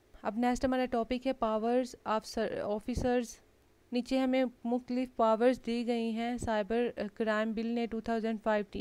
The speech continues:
फिफ्टीन के Act में ये सारी powers दी थी officers को।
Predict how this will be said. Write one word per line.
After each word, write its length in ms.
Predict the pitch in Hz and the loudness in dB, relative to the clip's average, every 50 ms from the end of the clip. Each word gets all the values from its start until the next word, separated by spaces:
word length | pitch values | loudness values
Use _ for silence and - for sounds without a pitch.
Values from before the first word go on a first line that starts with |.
| 208 202 208 | -6 -6 -4
फिफ्टीन 480 | - 233 233 - - 220 226 233 240 | -4 -4 -4 -4 -2 -2 0 0 0
के 120 | 226 - - | 0 0 0
Act 300 | 214 214 208 - - 214 | 0 0 -2 -6 -8 -6
में 160 | 226 220 220 | -4 -2 -2
ये 120 | 220 220 | -2 -4
सारी 340 | 214 - 220 208 202 202 220 | -4 -2 0 0 0 0 -2
powers 460 | 208 - 208 196 196 196 214 220 196 - | -2 -2 -2 0 0 0 0 -2 -2 -4
दी 140 | - 214 226 | -4 -4 -4
थी 160 | 208 - 233 | -2 -2 -2
officers 520 | 220 202 202 - 214 - 208 202 196 190 - | -2 -2 -2 -6 -6 -6 -4 -4 -6 -6 -6
को। 240 | - - 254 294 | -4 -2 -2 -2